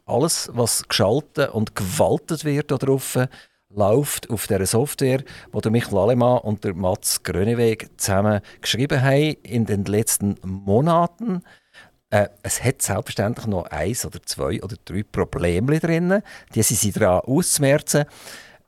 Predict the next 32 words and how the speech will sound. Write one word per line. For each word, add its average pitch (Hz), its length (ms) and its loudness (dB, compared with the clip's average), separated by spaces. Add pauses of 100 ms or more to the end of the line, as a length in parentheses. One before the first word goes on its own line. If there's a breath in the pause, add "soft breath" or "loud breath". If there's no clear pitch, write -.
(340)
Wie 160 220 4
habt 160 280 2
ihr 156 100 2
das 143 200 0
empfunden, 156 1000 2 (240)
dass - 180 -2
ihr 135 80 2
in 127 80 2
so 127 80 0
ein 117 160 4
Projekt 113 340 2
hineingekommen 131 360 0
seid, 131 320 -2
wo 104 160 2
ihr 107 80 -4
von 98 400 2
null 143 260 4
auf 120 120 -2
hundert 131 480 -2 (260 loud breath)
habt 110 320 0
können, 98 400 2 (360 soft breath)
Radiostudio-Software? 98 1500 0 (260 loud breath)
Ich 127 400 2
frage 113 340 0
zuerst 127 320 0
mal 127 360 4 (460 loud breath)
unseren 110 280 2
Mann 131 320 4 (300)
aus 107 140 -4
dem 110 180 0
Tal 117 380 4
hinten. 208 540 2